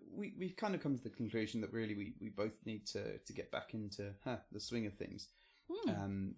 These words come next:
Speaker 1: from, from a health and from a fitness perspective. So, um, since we've been back, we've been going to the gym much more frequently. We've been, um,
Speaker 2: Eating more healthily.
Speaker 1: much more healthily. Drinking much, much, much, much, much, much,
Speaker 2: <laughs>
Speaker 1: much, much less than
Speaker 2: That
Speaker 1: we did.
Speaker 2: wasn't difficult.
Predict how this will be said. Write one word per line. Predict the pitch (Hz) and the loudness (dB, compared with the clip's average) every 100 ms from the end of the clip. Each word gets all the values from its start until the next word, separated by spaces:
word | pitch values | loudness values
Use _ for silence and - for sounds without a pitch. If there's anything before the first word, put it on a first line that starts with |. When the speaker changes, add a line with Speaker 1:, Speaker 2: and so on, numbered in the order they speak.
| - | 0
Speaker 1:
from, | 107 98 - | 0 0 -2
from | 95 95 | -2 -2
a | |
health | 98 101 117 - - | 2 4 4 2 -8
and | 101 95 - | -6 -6 -4
from | 101 | -4
a | 95 98 - | -4 -6 -4
fitness | - - - | -4 -2 -6
perspective. | - - - - - 107 98 | -6 -6 -4 -6 -4 -4 -4
So, | - 123 113 - - - - - | -2 4 4 2 -10 -18 -14 -6
um, | 107 101 107 | 0 0 4
since | 107 147 - | 6 6 6
we've | 120 | 4
been | 113 117 | 4 6
back, | 113 101 - | 8 6 2
we've | 104 | -2
been | 104 104 | -2 0
going | 104 98 | 0 -2
to | |
the | - | -4
gym | 110 107 | -2 0
much | 104 - | -2 -6
more | 107 - | -4 2
frequently. | 135 - - 120 117 117 117 _ _ _ - | 2 2 -2 0 2 2 0 _ _ _ -8
We've | 104 - | -6 0
been, | 107 101 101 110 | 2 2 -2 -2
um, | 104 101 - - - | -2 -2 -6 -8 0
Speaker 2:
Eating | 214 - 180 165 170 | 0 0 -4 -4 -4
more | 170 | -6
healthily. | 170 170 - - 190 139 | -6 -8 -10 -16 -8 2
Speaker 1:
much | 135 127 - - | 4 4 2 0
more | 107 | 2
healthily. | 107 104 - 104 101 - _ | 2 0 0 -2 -2 -10 _
Drinking | 131 131 127 120 | 2 4 6 6
much, | 117 123 - | 6 4 2
much, | 120 120 - - _ _ | 4 4 2 -8 _ _
much, | 131 131 - | 4 6 6
much, | 110 - - - - | 6 6 0 -6 -2
much, | 110 - | -2 4
much, | 123 - - 110 | 6 6 6 6
Speaker 2:
<laughs> | 117 | 8
Speaker 1:
much, | 113 262 - - 156 | 12 12 12 8 8
much | 135 170 - | 10 10 8
less | 90 - - - | 4 2 -2 6
than | - | 10
Speaker 2:
That | 311 | 12
Speaker 1:
we | |
did. | 302 | 12
Speaker 2:
wasn't | 285 240 | 12 10
difficult. | 254 233 - - | 6 6 8 10